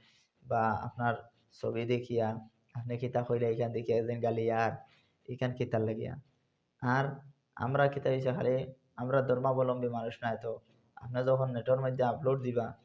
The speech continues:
তখন অন্যান্য ধর্মাবলম্বী মানুষেও আপনার ভিডিওগুলা দেখবো, দেখার বাদে মানুষে কিতা হইব,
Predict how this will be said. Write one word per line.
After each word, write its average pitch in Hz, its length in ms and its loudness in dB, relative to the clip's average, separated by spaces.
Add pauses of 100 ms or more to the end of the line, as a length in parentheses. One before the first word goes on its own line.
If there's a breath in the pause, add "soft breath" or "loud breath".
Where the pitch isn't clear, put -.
(260)
তখন 123 220 -2 (160)
অন্যান্য 127 320 -2 (100)
ধর্মাবলম্বী 127 600 4
মানুষেও 117 460 -2 (460 soft breath)
আপনার 117 240 -4 (100)
ভিডিওগুলা 113 640 -2
দেখবো, 113 320 -4 (100)
দেখার 120 280 0
বাদে 117 180 4
মানুষে 117 280 -6
কিতা 120 180 -12
হইব, 120 260 -8